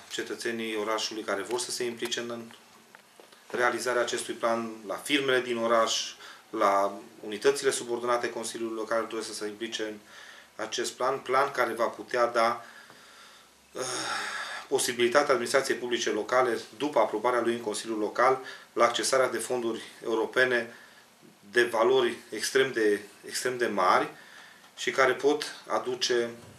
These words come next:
îmbunătățiri fantastice la ceea ce înseamnă drumuri, alei, uh, zonă de bici-, pistele de biciclete pe care dorim să le facem. Și așa, ca o noutate, pot să vă spun că împreună cu inginerii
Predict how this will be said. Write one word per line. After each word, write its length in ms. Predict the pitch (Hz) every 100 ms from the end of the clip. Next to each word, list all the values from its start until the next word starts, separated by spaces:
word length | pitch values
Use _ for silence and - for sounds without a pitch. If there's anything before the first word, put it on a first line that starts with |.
| -
îmbunătățiri 920 | 127 113 123 113 117 110 - 139 - - - - _ _ _ _ _ _ _ _ _
fantastice 720 | 139 131 123 127 - 113 113
la 100 | 107
ceea 200 | - 123
ce 120 | -
înseamnă 420 | 104 - 117 117 110 110 - - -
drumuri, 640 | 107 135 139 127 117 - -
alei, 640 | - 98 104 123 120 120 120 - - - _
uh, 100 | 90 85 85 87 82 - -
zonă 400 | 98 139 135 117
de 60 | 113
bici-, 340 | 110 - 107
pistele 320 | 135 131 123
de 120 | 117
biciclete 600 | 110 107 - - 135 127
pe 180 | 120 117
care 140 | 110 107
dorim 240 | 107 117
să 120 | 113
le 80 | 101
facem. 500 | - 143 - 101 101 - -
Și 80 | -
așa, 180 | - 120
ca 120 | 120
o 100 | 117
noutate, 480 | 117 113 107 120 131
pot 180 | - 110
să 80 |
vă 100 | 110
spun 220 | 107 120 117
că 100 | 110
împreună 300 | 104 113 113
cu 160 | 107
inginerii 600 | 107 101 104 117 110 107